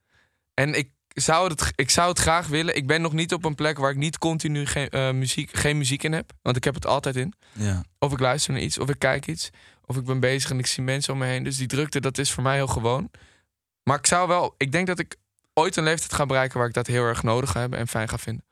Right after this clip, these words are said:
Speaker 2: Ja, ik denk dat iedereen dat wel, eh, want je zei het net over die podcast van, je helpt mensen met het invullen van hun tijd.
Speaker 1: Ja.
Speaker 2: Maar, eh, er is gewoon, dus zelfs als je nu aan het sporten bent, wat dus al dopamine oplevert,
Speaker 1: Ja.
Speaker 2: wil je er nog i-, wil je er nog iets overheen toppen?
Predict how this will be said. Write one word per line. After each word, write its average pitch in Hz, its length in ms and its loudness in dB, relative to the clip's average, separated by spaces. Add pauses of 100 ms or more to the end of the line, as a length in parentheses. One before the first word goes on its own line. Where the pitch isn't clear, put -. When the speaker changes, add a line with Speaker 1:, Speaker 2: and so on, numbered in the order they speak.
Speaker 2:
Ja, 98 180 0
ik 98 140 -6
denk 110 160 2
dat 107 120 -2
iedereen 104 360 0
dat 85 160 -4
wel, 69 280 -4
eh, 58 160 -4 (200)
want 98 140 -4
je 101 80 0
zei 104 160 2
het 101 80 0
net 104 140 -2
over 101 140 0
die 95 140 -4
podcast 113 460 -2
van, 101 260 -2 (680)
je 92 120 -2
helpt 104 280 2
mensen 95 560 0 (580)
met 92 160 0
het 90 120 -2
invullen 104 460 2
van 98 140 2
hun 92 200 0
tijd. 101 580 -2
Speaker 1:
Ja. 131 380 0 (180)
Speaker 2:
Maar, 95 440 2 (720)
eh, 50 120 -10 (600)
er 107 160 0
is 117 140 2
gewoon, 113 320 0 (260)
dus - 180 2
zelfs 160 200 4
als 147 120 4
je 131 60 4
nu 135 60 2
aan 139 60 2
het 113 80 0
sporten 147 340 0
bent, 92 300 0
wat 104 180 0
dus 101 140 2
al 98 80 4
dopamine 104 480 2
oplevert, 92 500 -2
Speaker 1:
Ja. 120 160 2 (220)
Speaker 2:
wil 101 200 0
je 117 100 4
er 113 60 2
nog 104 160 2
i-, 107 100 -2
wil 104 160 0
je 107 60 2
er 98 100 2
nog 127 240 2
iets 117 140 -2
overheen 98 360 0
toppen? - 400 -6